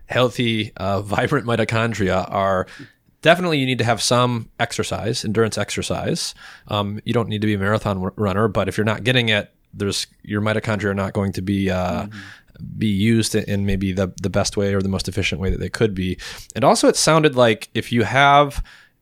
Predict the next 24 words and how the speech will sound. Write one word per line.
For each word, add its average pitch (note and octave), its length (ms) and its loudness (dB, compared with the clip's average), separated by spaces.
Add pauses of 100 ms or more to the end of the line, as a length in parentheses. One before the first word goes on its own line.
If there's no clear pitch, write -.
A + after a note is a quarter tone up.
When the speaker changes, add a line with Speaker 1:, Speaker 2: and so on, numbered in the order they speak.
Speaker 1:
an A2+ 120 -2
extremely, C3+ 800 2
uh, G2+ 240 2
carb B2 500 4
and A2 140 -4
sugar A#2+ 300 2
centri-, - 480 -2
centric B2 500 0
diet, G#2+ 580 2
that A2 240 -2
would A#2 100 2
be A#2+ 60 2
another A2 280 2
thing G#2+ 300 -2
that's G2 320 -2
not G#2+ 540 0
going G#2+ 260 0
to - 120 -4
sort G2+ 180 0
of F#2 80 -2
optimize G2 580 -2
your F#2+ 100 -2
mitochondria, F#2 720 -6
basically. - 480 -10